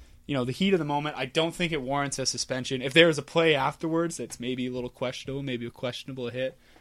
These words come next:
a slash, you know, something that looks like some kind of intent to injure. It didn't come. Kadri clearly realized, uh, ca-, came down to earth a little bit, right? Um, so, I don't know. Like, it's just that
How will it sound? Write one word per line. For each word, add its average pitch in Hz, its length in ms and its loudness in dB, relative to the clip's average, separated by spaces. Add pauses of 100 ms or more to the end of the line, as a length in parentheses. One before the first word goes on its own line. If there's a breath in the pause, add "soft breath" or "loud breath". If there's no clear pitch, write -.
(140 soft breath)
a - 40 -18
slash, 127 560 -10
you 175 40 -4
know, 151 100 -4
something 160 420 -4
that 127 160 -4
looks 139 200 -6
like 131 200 -2
some 131 180 -8
kind 127 180 -6
of 123 60 -8
intent 127 240 -10
to - 100 -14
injure. 123 220 -6
It 135 100 -10
didn't 170 240 0
come. 120 280 -6
Kadri 127 320 -8
clearly 127 400 -4 (400 soft breath)
realized, 143 580 0
uh, 127 240 -6 (100)
ca-, - 200 -12
came 196 180 -2
down 165 160 4
to 127 80 -4
earth 127 220 -4
a - 20 -4
little 113 160 -4
bit, 104 240 -10
right? 110 320 -8
Um, 110 240 -10 (720 soft breath)
so, 139 440 2 (760)
I 156 160 6
don't 135 160 -4
know. 117 200 -4
Like, 151 340 -2 (840)
it's 156 240 2
just 190 220 0
that 175 160 -2